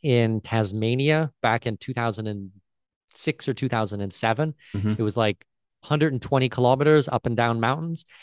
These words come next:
Speaker 2: Yeah.
Speaker 1: and, uh, took five days or six days or something like that. That was fantastic. I
Speaker 2: Okay.
Speaker 1: like that a lot.
Speaker 2: That's awesome. Final question. If you could pick one city in the world to maybe do, uh, have a coffee,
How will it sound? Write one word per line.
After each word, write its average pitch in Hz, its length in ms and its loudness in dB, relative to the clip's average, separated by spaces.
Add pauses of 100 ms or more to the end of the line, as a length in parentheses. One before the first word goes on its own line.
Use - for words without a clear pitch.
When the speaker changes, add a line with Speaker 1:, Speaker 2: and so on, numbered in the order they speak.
(140)
Speaker 2:
Yeah. 95 100 -4
Speaker 1:
and, 110 720 2 (440)
uh, 104 300 -2 (300)
took - 200 -6
five 110 280 0
days 117 280 4
or 113 60 -6
six - 280 -20
days 120 240 -4
or 123 60 -10
something - 280 -8
like 127 200 -8
that. 135 220 -6 (500)
That 98 160 -2
was 90 240 -16 (100)
fantastic. - 600 -18 (560)
I 101 80 0
Speaker 2:
Okay. 107 60 -4 (100)
Speaker 1:
like 135 100 -4
that - 100 -14
a - 40 -12
lot. - 160 -14 (360)
Speaker 2:
That's 104 160 -2
awesome. 98 300 0
Final 139 320 6
question. 131 500 4 (480)
If 131 100 -2
you 170 100 4
could 175 160 2
pick - 360 4 (120)
one 139 340 4
city 135 320 2
in 117 60 4
the 113 80 0
world 110 380 0 (100)
to 101 120 -6
maybe 113 200 -2
do, 104 380 0 (540)
uh, 113 200 0
have 101 120 2
a - 60 0
coffee, 120 580 2